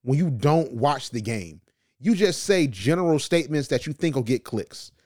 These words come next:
Like, this is why I stopped watching Undisputed, and I know I watch First Things First, and I know y'all hate Nick Wright, but Nick Wright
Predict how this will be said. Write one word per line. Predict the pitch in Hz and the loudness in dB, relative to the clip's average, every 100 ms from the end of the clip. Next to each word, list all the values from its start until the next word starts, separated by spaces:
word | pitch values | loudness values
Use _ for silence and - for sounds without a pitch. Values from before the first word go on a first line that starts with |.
| _ _ _ | _ _ _
Like, | 196 185 | -2 2
this | 180 254 | 2 0
is | 277 | 0
why | 226 202 196 175 | 4 6 6 2
I | 147 | 0
stopped | 151 190 165 131 | 0 2 2 2
watching | 139 151 156 | 0 0 0
Undisputed, | 131 117 110 175 190 185 | -2 -2 -2 2 6 6
and | 135 147 | 6 2
I | |
know | 156 156 | 2 4
I | 220 | 4
watch | 143 190 226 | 4 2 2
First | - 208 202 | 2 2 4
Things | 214 208 | 0 0
First, | 120 113 123 | 0 0 0
and | 139 | -2
I | 143 | 0
know | 170 | 4
y'all | 196 165 | 4 4
hate | 135 151 151 | 2 0 0
Nick | 190 147 | 0 2
Wright, | 131 139 | 4 4
but | 113 | 2
Nick | 131 190 | 2 4
Wright | 160 170 | 4 2